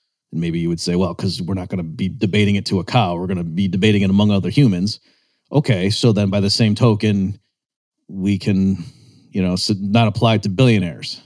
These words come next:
and say, "Oh, billionaires don't get to keep their money, and we just won't debate a billionaire on it," right? So the rest of us can discuss amongst ourselves whether we should take all of the Koch brothers' money,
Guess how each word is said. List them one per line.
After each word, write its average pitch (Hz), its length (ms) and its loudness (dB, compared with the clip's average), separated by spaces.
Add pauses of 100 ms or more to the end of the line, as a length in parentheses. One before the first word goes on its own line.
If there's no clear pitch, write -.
(160)
and - 100 -14
say, 104 100 -4
"Oh, 104 140 2
billionaires 110 420 4
don't 113 120 2
get 98 100 -2
to - 60 -16
keep 123 180 2
their 90 120 -2
money, 90 360 -6 (760)
and 90 200 -2
we 92 80 0
just 95 220 -2
won't 107 240 2
debate 113 260 2
a 110 60 2
billionaire 92 400 0
on 85 100 -6
it," - 80 -12
right? 104 240 2 (220)
So 92 320 0 (120)
the 104 120 0
rest 143 240 2
of 135 100 2
us 117 140 0
can 123 160 2
discuss 113 640 0
amongst 123 340 4
ourselves 107 680 2 (440)
whether 107 220 2
we 107 120 2
should 104 160 -2
take - 480 0 (600)
all 120 220 4
of 113 80 2
the 110 80 0
Koch 117 260 0
brothers' 110 360 2
money, 104 440 2